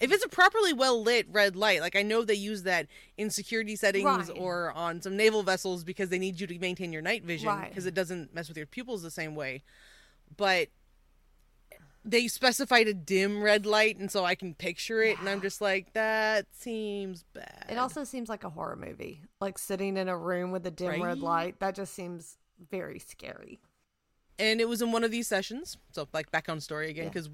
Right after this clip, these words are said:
Speaker 1: the, I feel like we're doing extra bird walking in this episode.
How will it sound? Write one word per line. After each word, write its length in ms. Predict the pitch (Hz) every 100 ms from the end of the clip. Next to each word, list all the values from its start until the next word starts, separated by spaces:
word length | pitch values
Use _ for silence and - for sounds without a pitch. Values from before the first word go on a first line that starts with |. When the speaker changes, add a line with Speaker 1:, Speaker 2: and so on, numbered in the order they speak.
| -
Speaker 1:
the, 140 | - 185 -
I 80 | 226
feel 160 | 392 494
like 80 | 403
we're 160 | 392
doing 260 | 240 254 202
extra 320 | 175 - 196
bird 220 | 160 160
walking 320 | 151 151 156
in 80 | 156
this 140 | 160 175
episode. 640 | 165 220 - - - 381